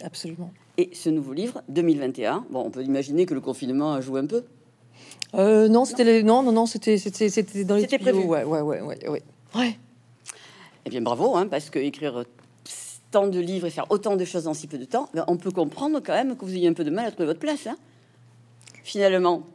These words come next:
Speaker 2: comment faire pour arriver à trouver sa place en ayant autant de différences, autant de sujets d'intérêt différents ? Et alors, en lisant votre livre, ben, premier chapitre, j'ai la réponse.
Speaker 1: Ah.
Speaker 2: Donc, est-ce que vous pouvez,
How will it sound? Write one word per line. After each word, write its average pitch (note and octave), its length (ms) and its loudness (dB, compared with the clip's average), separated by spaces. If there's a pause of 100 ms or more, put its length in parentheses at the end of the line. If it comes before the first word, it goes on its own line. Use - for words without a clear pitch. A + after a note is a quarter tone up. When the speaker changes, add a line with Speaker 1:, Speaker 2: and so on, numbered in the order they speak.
(360)
Speaker 2:
comment B3+ 280 2
faire C#4 360 0 (360)
pour A3 220 -8
arriver G3 540 0
à D3+ 80 -4
trouver A3 240 -2
sa G#3 180 -4
place E4+ 300 -4
en G3+ 100 0
ayant G3 220 2
autant A#3 340 -2
de B3 100 -2
différences, A3+ 720 -6
autant A3 220 -6
de G3+ 100 -4
sujets A3 460 -8 (340)
d'intérêt A#3 640 2
différents ? F#3+ 600 -4 (560)
Et D#3 80 4
alors, F#3 180 4
en F3 60 4
lisant G#3+ 260 2
votre D#3+ 260 0
livre, F3 220 -4
ben, D3+ 160 -2 (100)
premier E3 220 0
chapitre, D3 540 -10
j'ai E3 160 -8
la D3 80 -8
réponse. A#2 420 -14 (220)
Speaker 1:
Ah. A3 160 -6
Speaker 2:
Donc, E3 180 2
est-ce E3+ 160 0
que - 120 -4
vous G3 200 0
pouvez, G#3 460 2